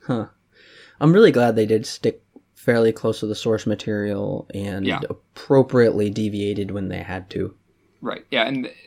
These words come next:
Speaker 2: they'll get, like, the end fight with Gideon Graves completely different,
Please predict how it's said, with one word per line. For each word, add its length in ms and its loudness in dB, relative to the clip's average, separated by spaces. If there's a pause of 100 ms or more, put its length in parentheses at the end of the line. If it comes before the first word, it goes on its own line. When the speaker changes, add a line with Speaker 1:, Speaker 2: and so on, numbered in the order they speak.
(340)
Speaker 2:
they'll 340 2
get, 260 2
like, 280 -4
the 200 0
end 160 -2
fight 360 2
with 400 -4 (300)
Gideon 320 0
Graves 480 0 (720)
completely 560 -2
different, 360 -12